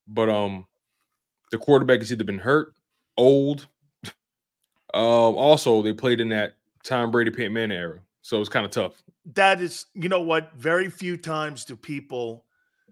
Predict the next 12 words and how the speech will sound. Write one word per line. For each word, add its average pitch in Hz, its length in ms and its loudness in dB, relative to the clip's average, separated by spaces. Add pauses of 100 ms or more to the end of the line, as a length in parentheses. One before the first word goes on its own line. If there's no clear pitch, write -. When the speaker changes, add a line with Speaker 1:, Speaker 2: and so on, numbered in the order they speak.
(720)
Speaker 2:
that's 165 240 0
correct. 147 360 -4
That's 175 260 -2
like 170 220 -2
Phil, 185 340 -4 (120)
Phil 196 260 0
Mickelson 175 640 -6
playing 160 360 -4
in 147 80 -10
the 131 80 -10
Tiger 139 540 0
era. 117 280 -10